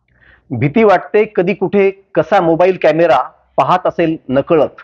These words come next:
कधी कुठले सीसीटीव्हीज असतील पाळत ठेवून, कुठे कधी कसेही होतील क्लिक आपले अवयव, विकल्या जातील, व्हायरल होतील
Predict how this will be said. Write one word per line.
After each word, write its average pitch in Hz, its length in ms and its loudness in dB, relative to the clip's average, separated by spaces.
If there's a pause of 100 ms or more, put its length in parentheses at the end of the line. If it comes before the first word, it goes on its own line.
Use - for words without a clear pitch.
(1160)
कधी 208 200 2
कुठले 226 420 0
सीसीटीव्हीज 214 800 -2
असतील 208 320 -2
पाळत 208 340 2
ठेवून, 139 420 -4 (800)
कुठे 180 380 2
कधी 170 320 0
कसेही - 420 -2
होतील 160 380 0 (360)
क्लिक 196 200 0
आपले 165 260 0
अवयव, 143 320 2 (760)
विकल्या 156 380 0
जातील, 165 420 -2 (440)
व्हायरल 156 420 0
होतील 160 240 -4